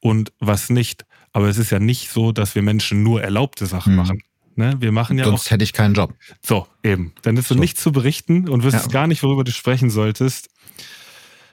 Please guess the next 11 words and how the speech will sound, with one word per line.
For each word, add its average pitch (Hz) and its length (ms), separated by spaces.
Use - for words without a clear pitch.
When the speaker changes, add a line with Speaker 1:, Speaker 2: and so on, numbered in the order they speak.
Speaker 1:
Also 117 200
ich 113 120
lege 127 240
mich 113 160
fest, - 340
dass 107 160
das - 260
heutzutage 107 720
noch 110 260
möglich 107 460
ist - 500